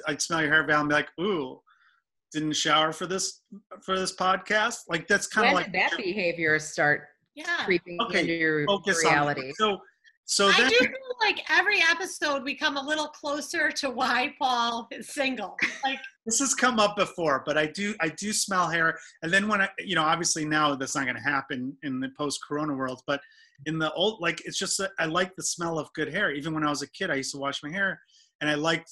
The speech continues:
Speaker 1: shampoos a lot. So, but then I, my hairstylist told me, he's like, "You should not be washing your hair every day." And so when I stopped doing that, like,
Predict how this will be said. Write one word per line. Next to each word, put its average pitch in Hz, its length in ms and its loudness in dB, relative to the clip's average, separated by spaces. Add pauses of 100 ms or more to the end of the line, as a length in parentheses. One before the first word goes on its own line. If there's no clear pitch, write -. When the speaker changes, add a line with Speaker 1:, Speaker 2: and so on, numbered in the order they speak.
Speaker 1:
shampoos 151 680 -2
a 139 40 -6
lot. 135 280 -2 (100)
So, 160 320 0 (380)
but 170 160 2
then 202 120 4
I, 190 220 4
my 165 240 2
hairstylist 151 720 0
told 151 140 -4
me, 143 60 0
he's 139 100 -2
like, 139 180 -2
"You 147 120 -10
should 175 300 -4
not 151 280 2 (180)
be 147 160 -6
washing 139 360 -2
your 123 120 -4
hair 185 280 -2
every 123 200 -6
day." - 180 -12 (720)
And 170 160 -2
so 190 160 0
when 185 100 2
I - 60 2
stopped - 720 0
doing 196 340 0
that, 135 300 -2
like, 147 180 -2